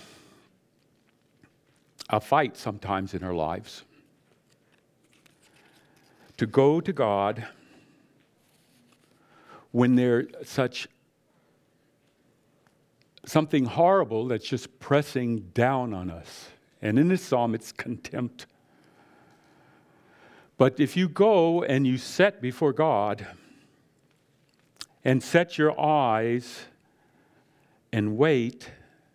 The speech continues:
you will know that God cares for you.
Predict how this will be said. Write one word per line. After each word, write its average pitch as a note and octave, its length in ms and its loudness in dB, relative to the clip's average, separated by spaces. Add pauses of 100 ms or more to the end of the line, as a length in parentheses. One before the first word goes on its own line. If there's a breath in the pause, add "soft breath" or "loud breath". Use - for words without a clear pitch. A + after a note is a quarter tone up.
(1800 soft breath)
you C3+ 160 2
will C#3+ 160 2
know C#3 520 2
that A2+ 240 -4
God A#2 400 -2
cares C#3+ 340 -6
for - 160 -16
you. E2 320 -12